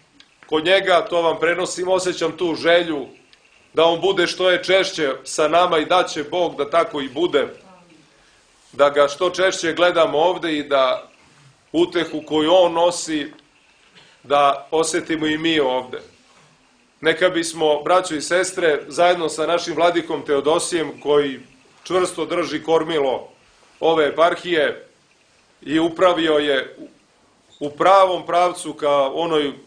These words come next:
lu-, ka luki smirenja, ka luci smirenja, neka bismo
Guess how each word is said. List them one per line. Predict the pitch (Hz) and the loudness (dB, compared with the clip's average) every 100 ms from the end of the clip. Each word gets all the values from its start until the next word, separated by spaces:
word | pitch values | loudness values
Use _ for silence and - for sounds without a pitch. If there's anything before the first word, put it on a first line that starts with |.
| - | -12
lu-, | 147 165 180 180 - - - - | -4 0 0 -2 -10 -20 -20 -2
ka | 151 | 0
luki | 151 180 196 139 | 2 2 0 -4
smirenja, | 139 151 151 156 175 160 | -10 -6 0 2 2 -2
ka | - | -4
luci | 147 180 175 | -4 -4 -6
smirenja, | 147 147 143 160 175 165 120 - _ _ _ _ _ _ _ - | -10 -4 0 0 0 -2 -4 -8 _ _ _ _ _ _ _ -4
neka | 147 156 | -2 0
bismo | 143 143 143 143 135 120 | -2 -6 -4 -2 0 -2